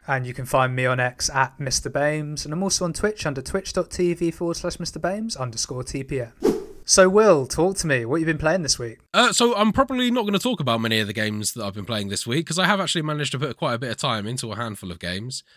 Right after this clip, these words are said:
Speaker 2: Uh, but big news this week is that Armored Core, as of recording, released yesterday at eleven P M for P C users,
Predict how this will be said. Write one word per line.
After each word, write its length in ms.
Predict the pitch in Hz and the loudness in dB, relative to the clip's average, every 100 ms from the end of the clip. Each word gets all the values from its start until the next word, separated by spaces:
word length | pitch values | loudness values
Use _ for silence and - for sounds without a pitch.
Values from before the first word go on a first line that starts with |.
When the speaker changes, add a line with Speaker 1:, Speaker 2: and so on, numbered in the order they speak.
| _ _ - | _ _ -2
Speaker 2:
Uh, 300 | 147 175 170 | 2 4 2
but 320 | 139 202 - _ _ 139 | 2 2 2 _ _ -2
big 180 | 214 196 | 0 2
news 280 | 185 185 165 | 2 2 2
this 200 | 151 - | 0 2
week 300 | 143 170 - | 0 0 0
is 160 | 147 - | -2 0
that 180 | 151 | -2
Armored 400 | 123 147 147 139 | -2 -2 0 -2
Core, 320 | 139 139 151 156 | 0 0 2 0
as 200 | 139 131 | 0 -2
of 120 | 120 | -4
recording, 480 | 123 131 127 151 143 | -6 -4 -4 -4 -4
released 380 | 120 120 - | -4 -4 -4
yesterday 640 | 110 107 - 113 117 135 123 | -4 -2 -4 -4 -4 -4 -4
at 60 | 101 | -4
eleven 320 | 113 104 104 | -6 -6 -8
P 180 | 113 107 | -4 -4
M 200 | 117 131 | -4 -8
for 100 | - | -8
P 160 | 110 | -6
C 120 | - | -6
users, 560 | 104 107 104 117 127 | -6 -6 -6 -6 -6